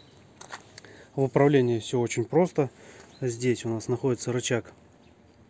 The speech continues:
включения повышенных передач, либо пониженных передач. Рычаг коробки передач, четыре скорости вперед, одна назад. Здесь у нас рукоятка газа. Имеется также ручной стартер,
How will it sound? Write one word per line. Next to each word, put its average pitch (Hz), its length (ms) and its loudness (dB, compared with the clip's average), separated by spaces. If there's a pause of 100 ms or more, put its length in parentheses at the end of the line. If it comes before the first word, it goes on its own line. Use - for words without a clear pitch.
(160)
включения 110 540 -4
повышенных 117 600 -4
передач, 185 480 0
либо 165 340 2
пониженных 131 500 0
передач. 113 420 -8 (520)
Рычаг 131 360 0
коробки 143 360 -2
передач, 180 560 2 (380)
четыре 127 340 -4
скорости 117 400 -8
вперед, 165 480 0 (240)
одна 110 260 -6
назад. 120 420 0 (600)
Здесь 120 320 -2
у 117 40 -2
нас 110 240 -8 (120)
рукоятка 117 480 -4
газа. 165 420 2 (800)
Имеется 131 480 2
также 107 380 -4 (500)
ручной 139 400 0
стартер, 147 480 -4